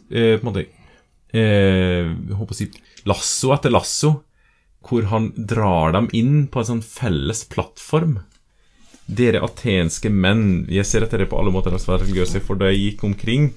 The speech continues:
Eh, ja, og så, "For en ukjent Gud, det som dere tilber uten å kjenne, det forkynner jeg dere."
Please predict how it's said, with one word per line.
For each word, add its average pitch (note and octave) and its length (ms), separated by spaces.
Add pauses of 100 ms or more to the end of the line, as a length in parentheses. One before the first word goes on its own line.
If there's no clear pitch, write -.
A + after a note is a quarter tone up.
(840)
Eh, G#2+ 320 (260)
ja, G#2+ 140 (100)
og B2 100
så, C3+ 120 (400)
"For - 160
en A#2 80
ukjent G2 320
Gud, G2 260
det A2+ 240
som A#2+ 160
dere G#2+ 180
tilber F#2 480
uten A2+ 220
å - 60
kjenne, A2 220 (240)
det A2 320
forkynner G2 340
jeg F2+ 160
dere." C#2+ 280